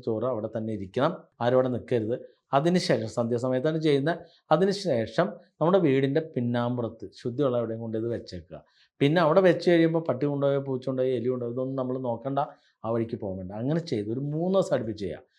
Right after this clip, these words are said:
മൂന്ന് ദിവസം അടുപ്പിച്ച് ചെയ്ത് കഴിയുമ്പോൾ തീർച്ചയായിട്ടും നിങ്ങളുടെ ലൈഫിൽ നല്ല മാറ്റം ഉണ്ടാവും. മാറ്റം ഉണ്ടായി കഴിയുമ്പോൾ നിങ്ങൾ മനസ്സിലാക്കുക, ഞാനീ പറയും ജ്യോതിഷം സത്യമായ ജ്യോതിഷമാണ്. നമ്മുടെ മഹർഷിമാർ പണ്ട് അവരുടെ കഠിന തപസ്സിലൂടെ, അവരുടെ ജീവിത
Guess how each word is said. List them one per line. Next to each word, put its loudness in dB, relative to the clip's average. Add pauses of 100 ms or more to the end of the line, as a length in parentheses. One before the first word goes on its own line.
(180)
മൂന്ന് 4
ദിവസം 6
അടുപ്പിച്ച് 0
ചെയ്ത് 2
കഴിയുമ്പോൾ -8 (120)
തീർച്ചയായിട്ടും 6 (200)
നിങ്ങളുടെ 2
ലൈഫിൽ 0 (100)
നല്ല -2 (100)
മാറ്റം -10
ഉണ്ടാവും. -20 (360)
മാറ്റം 4
ഉണ്ടായി 4
കഴിയുമ്പോൾ 2
നിങ്ങൾ 0 (140)
മനസ്സിലാക്കുക, -4 (100)
ഞാനീ -4
പറയും -4
ജ്യോതിഷം -8 (380)
സത്യമായ 2 (100)
ജ്യോതിഷമാണ്. -6
നമ്മുടെ -2 (100)
മഹർഷിമാർ -6 (440)
പണ്ട് 2 (260)
അവരുടെ 0 (120)
കഠിന -2 (140)
തപസ്സിലൂടെ, -8 (340)
അവരുടെ 4 (120)
ജീവിത 2